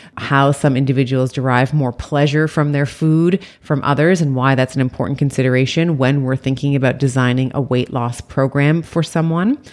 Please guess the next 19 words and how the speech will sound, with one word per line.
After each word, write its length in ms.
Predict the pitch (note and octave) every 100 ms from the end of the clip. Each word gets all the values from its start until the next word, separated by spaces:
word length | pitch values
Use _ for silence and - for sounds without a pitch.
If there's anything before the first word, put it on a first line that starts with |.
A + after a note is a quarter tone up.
| - - - - -
I 140 | C#3+
would 160 | C#3+ C#3+
say 400 | - C#3 C3+ C3+
we 140 | C#3
had 120 | C#3
a 40 | B2+
fabulous 400 | - C#3 C3+ -
conversation. 580 | C#3 B2+ B2+ B2 - C3
This 160 | B2+
is 80 | C3
gonna 180 | C3+ C3
be 200 | B2+ B2
incredibly 480 | C3 - D3 C#3 C#3+
useful 320 | C3 - C3
for 160 | -
anybody 420 | - E3 G3+ D#3+ D3
who's 260 | D3+ C#3
looking 320 | C#3+ D3 D3 C#3+
to 420 | - C3+ C3+